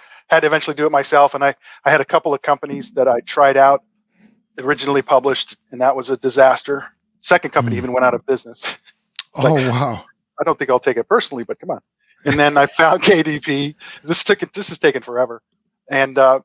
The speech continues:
Speaker 1: and then I tried somebody to help update the manuscript, and <clears throat> that was a disaster. And then I, they,
Speaker 2: Mm.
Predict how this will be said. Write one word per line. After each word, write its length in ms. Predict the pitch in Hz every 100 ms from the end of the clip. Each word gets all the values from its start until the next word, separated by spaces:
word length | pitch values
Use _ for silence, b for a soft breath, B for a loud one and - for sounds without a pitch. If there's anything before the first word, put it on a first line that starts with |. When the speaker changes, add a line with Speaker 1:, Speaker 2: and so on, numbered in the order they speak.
| _ _
Speaker 1:
and 100 | 160
then 200 | 170 185 _ _ _ _ _ 147
I 60 |
tried 260 | - 180 165
somebody 260 | 170 165
to 80 | 156
help 220 | 202 - _ _
update 640 | 151 - _ _ - 139 - _
the 60 | 117
manuscript, 680 | 147 156 147 - 151 147
and 140 | 123 117 _ _
<clears throat> 240 | _ _
that 460 | 175 202 - 147 165
was 180 | 147 135
a 60 | 135
disaster. 500 | 131 131 131 - 139
And 80 |
then 100 | 143
I, 120 | 143 139 -
they, 160 | 110
Speaker 2:
Mm. 120 | 98